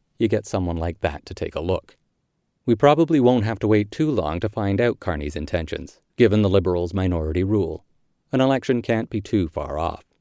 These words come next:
But for now, the only thing known for certain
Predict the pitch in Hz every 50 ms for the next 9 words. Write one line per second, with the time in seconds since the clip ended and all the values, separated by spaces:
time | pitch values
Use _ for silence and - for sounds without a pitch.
0 | _ _ _ _ _ _ _ - 113 - - 127 123 147 165 160 104 87 98 101
1 | 110 117 123 131 151 180 196 190 - - 160 156 151 147 143 135 127 131 131 127
2 | 127 117 - 101 - - - 147 135 107 87 80 -